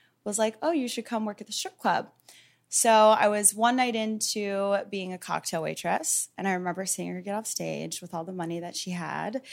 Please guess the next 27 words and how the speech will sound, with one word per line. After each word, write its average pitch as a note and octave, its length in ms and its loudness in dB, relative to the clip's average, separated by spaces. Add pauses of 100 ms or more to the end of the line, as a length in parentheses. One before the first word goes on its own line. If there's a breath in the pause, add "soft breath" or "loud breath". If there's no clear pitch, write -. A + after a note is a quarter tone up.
(380 loud breath)
And F#3 560 2
my F#3 140 -2
second - 540 0
night, F3 560 -2 (120)
I F3+ 120 0
actually E3+ 420 -4
went E3 220 -2
up F3 180 -4
and D#3+ 240 -6
started E3+ 300 -6
stripping. F#3+ 580 -2 (480 soft breath)
And G3 160 2
the F#3+ 60 -2
money F#3 180 2
was F#3+ 140 0
so G3+ 200 4
good. F#3 220 2
I F#3 40 0
was F#3 120 -6
having F3 240 -6
such F3+ 260 -6
a - 40 -16
fun F3+ 240 -4
time. F3 340 -6
It's F3 140 -6
kind F3+ 220 -2
of F3+ 200 -4